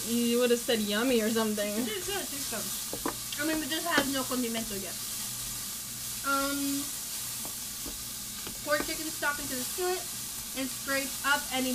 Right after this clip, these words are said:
Speaker 2: brown bits stuck at the bottom. Bring to a boil and then reduce heat. Add heavy cream along with paprika, garlic powder,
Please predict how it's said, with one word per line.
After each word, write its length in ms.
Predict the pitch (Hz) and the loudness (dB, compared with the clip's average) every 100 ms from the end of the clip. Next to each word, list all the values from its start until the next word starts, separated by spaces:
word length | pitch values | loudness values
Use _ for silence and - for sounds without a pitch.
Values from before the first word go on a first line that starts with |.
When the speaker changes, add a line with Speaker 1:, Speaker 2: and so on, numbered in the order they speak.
| 226 | 2
Speaker 2:
brown 240 | 254 262 | 2 2
bits 160 | 262 254 | 0 -2
stuck 160 | - 247 | -4 -4
at 80 | 226 | -4
the 80 | 226 | -2
bottom. 320 | 320 330 339 339 - - - - | 2 4 4 0 -2 -4 -4 -4
Bring 160 | 269 277 - | 0 0 0
to 80 | 262 | -4
a 60 | |
boil 320 | 262 349 359 320 | 2 4 4 2
and 80 | |
then 80 | 262 247 | 0 0
reduce 380 | 226 247 254 - | 0 -2 -4 0
heat. 160 | 339 359 | 0 2
Add 160 | 233 262 | 0 0
heavy 240 | 285 285 311 | -2 -4 -4
cream 160 | 320 285 | -4 -2
along 200 | 247 240 | -2 -2
with 80 | 247 | -2
paprika, 400 | 247 302 285 302 - - 294 269 - - - 226 | -6 -6 -6 -6 -6 0 2 2 -2 -6 -6 2
garlic 320 | - - 285 - | 4 4 2 -2
powder, 320 | 285 277 277 | 0 0 -2